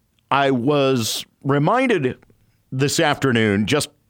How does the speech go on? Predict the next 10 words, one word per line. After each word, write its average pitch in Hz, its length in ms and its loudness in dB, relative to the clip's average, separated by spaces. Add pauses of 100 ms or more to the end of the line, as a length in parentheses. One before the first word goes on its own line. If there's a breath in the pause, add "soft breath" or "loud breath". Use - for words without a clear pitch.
(120)
going 180 320 2
over 120 280 2
things 90 640 -2 (2250)
for 202 180 0
ideas 135 640 0
to 113 100 -6
talk 107 260 0
about, 98 460 0 (1400 soft breath)
I, 156 120 2 (200)
I 147 320 0